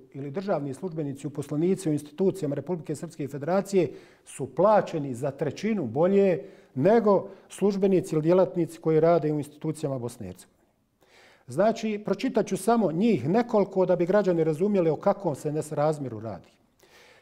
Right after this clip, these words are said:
Higijenčarka četiristo sedamdeset šest maraka ima platu. Znači, ljudi sa srednjom stručnom spremom bi ostali petsto trideset tri, šesto četrnaest, šesto šezdeset šest.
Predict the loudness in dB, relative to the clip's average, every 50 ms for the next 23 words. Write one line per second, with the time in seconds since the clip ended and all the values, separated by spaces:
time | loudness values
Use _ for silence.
0 | _ _ -4 -2 2 4 4 4 4 4 2 4 4 4 4 2 0 0 2 0
1 | 0 0 0 -4 -8 -8 -8 -6 -4 -4 -4 -4 -4 -4 -6 -6 -6 -6 -6 -6
2 | -6 -6 -6 -4 -4 -6 -6 -10 -12 -14 -12 -14 -14 -18 -18 -18 -18 -18 -18 -20
3 | _ _ _ -20 -16 -8 -6 -6 -6 -6 -6 -6 -4 -4 -4 -4 -4 -4 -4 -2
4 | -2 -2 -2 -2 -4 -4 -2 -2 -4 -4 -4 -8 -12 -8 -6 -6 -6 -6 -6 -6
5 | -6 -4 -2 -2 -2 -2 -4 -2 0 0 0 0 -2 -2 -2 -2 -2 -2 -4 -4
6 | -2 0 0 0 -2 -4 -8 -12 -8 -6 -6 -6 -6 -6 -8 -8 -6 -6 -6 -6
7 | -6 -6 -6 -6 -4 -4 -6 -8 -12 -16 -16 -14 -14 -14 -10 -8 -8 -8 -10 -12
8 | -12 -10 -8 -8 -8 -10 -14 -16 -14 -14 -14 -12 -14 -14 -16 -18 -20 -20 -20 -20
9 | _ -20 -18 -16 -16 -16 -18 _